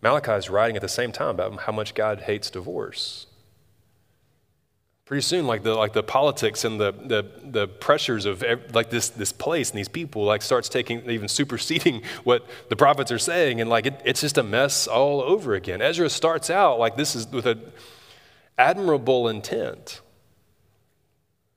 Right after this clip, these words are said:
It ends in a mess. The third leader, the third leader's named Nehemiah, right? And so, like, N-, Nehemiah, he leads a third return. He hears about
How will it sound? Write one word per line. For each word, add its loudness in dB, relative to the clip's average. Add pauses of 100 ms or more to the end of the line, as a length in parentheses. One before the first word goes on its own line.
(200)
It -14
ends 0
in 2
a -2
mess. -2 (1700)
The 0
third 4
leader, 2
the -12
third 6
leader's 2
named 2
Nehemiah, 2
right? 4
And -4
so, 0
like, 0 (160)
N-, -12
Nehemiah, 0
he 0
leads 0
a 0
third -2
return. -4
He 0
hears 2
about 2